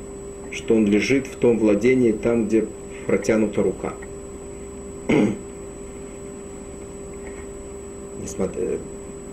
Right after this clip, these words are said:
если это лежит, эта поклажа лежит на теле, считается, что это лежит в том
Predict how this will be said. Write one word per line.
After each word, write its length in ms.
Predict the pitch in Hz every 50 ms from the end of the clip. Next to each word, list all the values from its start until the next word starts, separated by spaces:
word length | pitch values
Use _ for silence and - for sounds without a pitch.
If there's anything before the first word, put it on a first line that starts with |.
| - - - - - - - - - - - - - - - - - - - - - - 98
если 380 | 113 127 131 - - 110 107
это 420 | 101 - - - 101 98 95 90 90 - - - -
лежит, 400 | 92 92 98 90 - 113 117 113 - - - -
эта 280 | 80 - - - - -
поклажа 460 | - 98 - - 107 113 110 101 95
лежит 420 | 92 95 92 92 104 104 104 -
на 360 | 95 95 95 92 92 92 87 87 -
теле, 400 | - 101 82 80 85 107 - - - - - - - - - - - -
считается, 600 | - - - - - 160 185 196 185 180 - -
что 240 | 143 - - 143 151
это 360 | 165 160 - - 147 139 135 131 - - - - -
лежит 480 | 107 117 117 117 135 170 160 139 -
в 80 | - -
том 320 | - 147 143 143 135 131